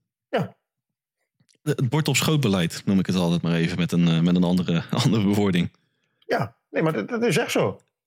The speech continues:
Speaker 2: Ja.
Speaker 1: Maar wa-, weet je waar ik ook moeite mee heb, eh, Dennis? Een
Speaker 2: Met-
Speaker 1: driejarig contract, hè, met een, bij een, bij een, eh, bij een franchise die, die de,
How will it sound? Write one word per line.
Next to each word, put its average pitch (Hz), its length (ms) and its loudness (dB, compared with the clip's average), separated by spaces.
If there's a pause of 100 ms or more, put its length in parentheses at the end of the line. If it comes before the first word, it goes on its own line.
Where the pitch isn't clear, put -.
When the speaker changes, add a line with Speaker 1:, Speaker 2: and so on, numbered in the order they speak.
Speaker 2:
Ja. 98 260 -4
Speaker 1:
Maar 151 100 0
wa-, 202 140 2
weet 262 160 0
je 247 80 0
waar 247 120 2
ik 240 100 0
ook 285 80 0
moeite 214 240 2
mee 139 100 2
heb, 123 120 0
eh, 123 100 2
Dennis? 123 220 0
Een - 640 -8
Speaker 2:
Met- - 80 2
Speaker 1:
driejarig 233 340 2
contract, 175 380 0
hè, 151 260 2
met 160 180 0
een, 156 80 0
bij 151 180 2
een, 151 80 2
bij 156 220 2
een, 147 140 2
eh, 143 220 0
bij 147 180 2
een 147 180 2
franchise 170 480 0
die, 147 180 2
die 143 160 2
de, 135 220 0